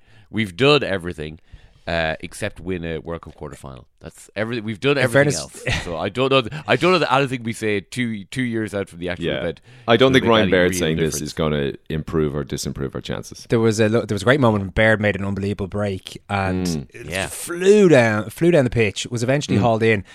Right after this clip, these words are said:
Speaker 2: and Donald Lennon said in co-commentary, "Unfortunately, Balogun just couldn't get there quick enough."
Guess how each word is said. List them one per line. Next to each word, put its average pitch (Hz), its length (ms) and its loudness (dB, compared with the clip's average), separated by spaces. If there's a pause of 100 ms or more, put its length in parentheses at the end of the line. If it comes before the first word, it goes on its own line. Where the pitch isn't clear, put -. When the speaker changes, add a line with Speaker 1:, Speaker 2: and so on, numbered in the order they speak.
(140)
Speaker 2:
and 123 220 0
Donald 139 240 6
Lennon 123 200 4
said 117 200 0
in 110 40 -4
co-commentary, 113 680 -4
"Unfortunately, 156 480 2
Balogun 143 540 2
just - 140 -6
couldn't 135 200 -2
get 135 160 2
there 127 160 2
quick 131 240 0
enough." 123 320 4